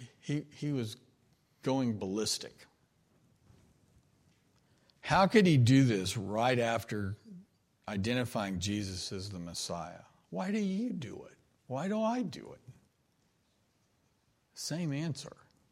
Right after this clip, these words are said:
His whole life,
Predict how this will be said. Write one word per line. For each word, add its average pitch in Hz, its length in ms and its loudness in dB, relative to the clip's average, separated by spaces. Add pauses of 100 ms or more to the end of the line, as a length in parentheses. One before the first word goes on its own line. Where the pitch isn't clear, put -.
(2750)
His 156 260 2
whole 208 380 8
life, 190 600 8